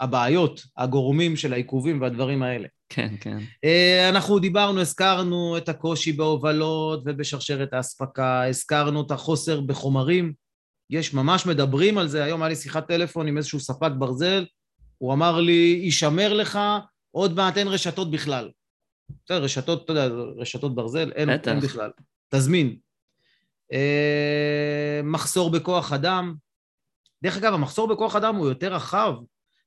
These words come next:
Speaker 1: כי זה לא רק בעובדי בניין, זה גם בנהגים,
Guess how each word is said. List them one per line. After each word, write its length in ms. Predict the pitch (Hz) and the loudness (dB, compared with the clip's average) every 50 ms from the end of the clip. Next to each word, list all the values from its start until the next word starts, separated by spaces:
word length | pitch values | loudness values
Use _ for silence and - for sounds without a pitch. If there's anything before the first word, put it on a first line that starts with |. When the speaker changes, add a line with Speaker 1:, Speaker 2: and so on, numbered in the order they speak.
| _ _ | _ _
Speaker 1:
כי 340 | - 139 143 143 151 156 160 | -4 0 0 2 2 0 0
זה 200 | 143 113 143 143 | 0 0 2 2
לא 160 | 151 208 262 | 4 4 2
רק 300 | 277 294 311 294 - - 196 - | 4 2 2 0 0 -6 -12 -10
בעובדי 800 | 139 135 127 165 170 175 175 151 135 131 127 127 160 175 170 156 | -8 -4 -4 -2 -2 0 0 0 0 -2 0 2 4 4 4 4
בניין, 680 | 139 139 139 131 131 127 123 120 123 151 185 226 269 254 _ _ _ _ _ _ _ _ _ _ _ _ _ _ _ - | 4 4 4 4 2 0 -2 -2 -4 -6 -6 -8 -10 -12 _ _ _ _ _ _ _ _ _ _ _ _ _ _ _ -8
זה 180 | 117 113 147 139 | -2 0 0 2
גם 280 | 135 170 202 220 226 202 | 2 2 2 2 4 4
בנהגים, 760 | 240 220 196 175 156 143 139 117 120 165 196 214 220 226 | 4 4 6 4 4 4 2 2 0 -2 -2 -2 -4 -6